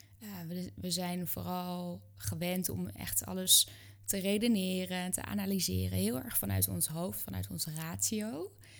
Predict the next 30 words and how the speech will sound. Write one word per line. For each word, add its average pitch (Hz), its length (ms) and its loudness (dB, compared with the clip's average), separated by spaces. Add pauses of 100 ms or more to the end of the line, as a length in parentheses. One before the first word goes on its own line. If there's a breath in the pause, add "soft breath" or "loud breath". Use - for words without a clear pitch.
(720 loud breath)
En 214 160 2
zijn 226 260 8
daardoor 208 400 2
ook - 260 -2
al 196 160 -4
wat 185 160 -4
minder 202 600 0 (360)
in 214 180 0
contact - 520 -2
met 180 200 -4
ons 170 200 -2
lijf. - 580 -2 (280)
En 180 760 0 (880)
nu 185 180 2
ho-, 175 220 -2
hoorde 190 360 2
je 175 80 0
me 170 120 -2
al 175 280 -2
noemen, 185 420 4 (140)
hè, 180 200 -4
gronden 185 640 2
en 160 240 -2
aarden. 156 600 -4
En 156 120 -6
wat 170 200 -8
is 208 200 -2
dat - 180 -10
dan - 140 -10
eigenlijk? - 680 -8